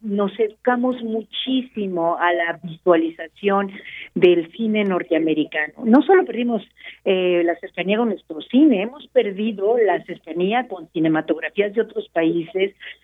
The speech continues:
que son riquísimas. No digo todo mundo, porque en México hay muchos cinéfilos. Tú puedes ver la Cineteca Nacional llena, gente esperando los festivales, gente siguiendo otras cinematografías, afortunadamente y curiosamente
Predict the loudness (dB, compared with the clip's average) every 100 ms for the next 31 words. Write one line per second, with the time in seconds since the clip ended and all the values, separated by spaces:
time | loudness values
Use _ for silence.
0 | _ 0 2 0 0 -4 -6 0 0 0
1 | -6 -4 -4 -6 _ -20 -16 2 4 6
2 | 4 2 0 0 2 0 2 0 2 0
3 | 0 -2 0 -2 -4 -2 0 2 2 0
4 | -6 -8 -6 -4 0 0 0 -8 -12 -20
5 | -20 0 2 6 4 4 -2 -6 -6 -4
6 | -2 -2 -2 -6 -10 -6 -2 0 0 0
7 | -4 -4 -8 -8 -2 -2 0 0 0 2
8 | 0 0 -2 -4 -2 0 2 2 0 -4
9 | -10 _ -20 -16 -4 0 0 0 -8 -6
10 | 0 2 2 2 0 0 -6 -6 -6 -4
11 | -2 0 2 2 2 0 0 -2 -2 -4
12 | -6 0 4 4 2 -2 -8 _ 2 4
13 | 2 0 -8 -12 -10 -10